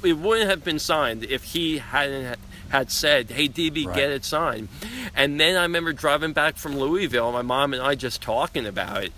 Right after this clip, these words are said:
Speaker 1: not just the weekend, but get, having that. And like two days after I got home, I brought it to this place to have it si-, like, money was no object. It was getting framed. <laughs> Like, no matter how much it cost, it was getting framed.
Speaker 2: Nice
Speaker 1: And it
Speaker 2: little
Speaker 1: got
Speaker 2: shadow
Speaker 1: framed.
Speaker 2: box
Speaker 1: Yeah.
Speaker 2: and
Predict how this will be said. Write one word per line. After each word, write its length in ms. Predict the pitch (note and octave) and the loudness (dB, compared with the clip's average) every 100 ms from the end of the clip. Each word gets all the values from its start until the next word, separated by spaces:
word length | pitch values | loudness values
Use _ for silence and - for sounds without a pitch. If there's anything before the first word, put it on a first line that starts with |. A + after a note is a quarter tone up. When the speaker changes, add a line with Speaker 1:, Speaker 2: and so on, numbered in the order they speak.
| - D#3 | -8 2
Speaker 1:
not 240 | E3 F3 | 4 4
just 320 | F3+ E3+ - | 2 -2 -2
the 80 | C3+ | -4
weekend, 540 | A#2 F3 G3+ A#2+ A#2 | 0 0 0 -2 0
but 240 | C3 B2 G#2 | 0 -2 2
get, 260 | B2 B2 | 0 2
having 480 | B2+ G2 C3 E3+ E3+ | -4 0 2 2 0
that. 240 | A2 G#2 - G#3 A#3 - | -4 -4 -6 -8 -8 -2
And 220 | D3+ C3+ - - - | -2 -4 -16 -18 -6
like 180 | D#3+ - | -4 -2
two 240 | - G#3+ G#3+ | -4 2 4
days 240 | G3+ G3 | 4 4
after 400 | F#3+ F#3 - F3+ | 2 0 0 0
I 80 | F3 | 0
got 280 | E3 E3 D3+ | 2 2 2
home, 280 | E3+ G#3+ | 2 2
I 80 | A#2 | 0
brought 300 | G2+ C3 C#3 | -2 0 2
it 100 | D3 | 0
to 80 | E3 | -2
this 200 | D3 - | -4 -4
place 320 | - D#3 D#3 | 0 0 0
to 100 | C#3+ | -2
have 240 | C3+ C#3+ C3+ | 0 2 0
it 100 | - | -4
si-, 100 | D#3+ | 2
like, 200 | D#3+ C3 | 2 6
money 340 | F#3+ G#3+ G#3+ | 6 6 4
was 220 | F3 - | 0 2
no 160 | F#3 D3+ | 4 4
object. 500 | D#3 C3+ A2 - F3+ | 4 2 -2 -6 0
It 140 | F#3+ | 2
was 160 | F3 B2+ | 2 0
getting 420 | E3 D#3+ E3 C#3+ | 2 4 4 0
framed. 540 | - C#3+ A#2 G2+ G#2+ - - | -2 -2 -2 -6 -10 -8 -4
<laughs> 140 | A3+ | 2
Like, 180 | G#3+ F#3 | 4 4
no 120 | F3 | 2
matter 220 | F3 D#3 | 2 2
how 200 | - D#3+ | 4 2
much 220 | E3+ E3 E3 | 2 -2 -4
it 80 | |
cost, 320 | C#3 D#3 B2+ D3 | 2 2 2 -4
it 80 | |
was 140 | C#3 A2+ | -8 -4
getting 280 | C#3+ C#3 C#3 | -2 -2 -4
framed. 420 | D3+ D#3 A#2+ G#2+ | -2 -2 -4 -6
Speaker 2:
Nice 200 | G2+ A2 | -4 -2
Speaker 1:
And 120 | C3 | 0
it 20 | |
Speaker 2:
little 60 | C3 | 2
Speaker 1:
got 140 | C3+ | 2
Speaker 2:
shadow 180 | G#2+ G2 | 2 2
Speaker 1:
framed. 160 | F#2+ - | 0 0
Speaker 2:
box 340 | F#2 F#2 F#2+ | 0 0 -2
Speaker 1:
Yeah. 280 | A#2+ D3 | -2 0
Speaker 2:
and 100 | F2+ | 0